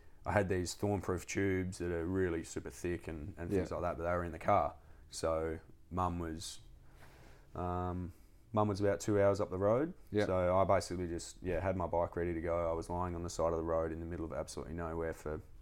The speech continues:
Speaker 1: for, like, two, two and a half hours.
Speaker 2: Hell yeah.
Speaker 1: Um, the boys went ahead,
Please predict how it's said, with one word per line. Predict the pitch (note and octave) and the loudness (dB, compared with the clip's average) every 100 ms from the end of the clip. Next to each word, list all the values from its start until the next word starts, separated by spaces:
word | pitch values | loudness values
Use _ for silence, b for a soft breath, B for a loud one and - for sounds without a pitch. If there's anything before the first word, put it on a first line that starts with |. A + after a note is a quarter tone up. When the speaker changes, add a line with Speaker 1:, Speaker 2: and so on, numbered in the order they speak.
| - - | -18 -10
Speaker 1:
for, | D#2+ | -6
like, | D#2+ D#2+ | -4 -6
two, | - D#2 D#2+ | -6 -4 -4
two | - | -6
and | D#2 | -8
a | E2 | -8
half | E2 | -6
hours. | C#2+ E2+ E2+ E2 | -2 0 0 0
Speaker 2:
Hell | G#2+ F#2+ | 0 2
yeah. | E2+ B1+ - - | 0 -4 -10 -10
Speaker 1:
Um, | - F2+ F2 E2+ D#2 - - | -4 -2 -2 -6 -10 -14 -14
the | |
boys | F#2 F#2+ F#2 F#2+ | -2 0 2 0
went | F#2 | -2
ahead, | F2 F#2+ F#2+ | 0 2 0